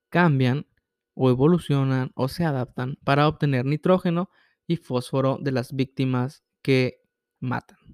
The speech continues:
Pero, de hecho, esto es algo que me llamó un, un montón la atención. Se ha observado en experimentos que si las plantas son trasplantadas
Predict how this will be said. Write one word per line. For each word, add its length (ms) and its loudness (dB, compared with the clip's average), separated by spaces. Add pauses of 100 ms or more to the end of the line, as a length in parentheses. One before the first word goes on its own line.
(1120)
Pero, 420 6
de 300 6
hecho, 240 2
esto 220 -4
es 80 -4
algo 200 -4
que 160 -8
me 140 -6
llamó 240 -6
un, 240 -4
un 240 0
montón 460 -2
la 80 -2
atención. 580 -14 (380)
Se 180 -6
ha 160 2
observado 440 -4
en 60 -2
experimentos 800 -2
que 140 -10
si 140 -8
las 200 -6
plantas 600 -4 (400)
son 340 -2 (320)
trasplantadas 1000 -4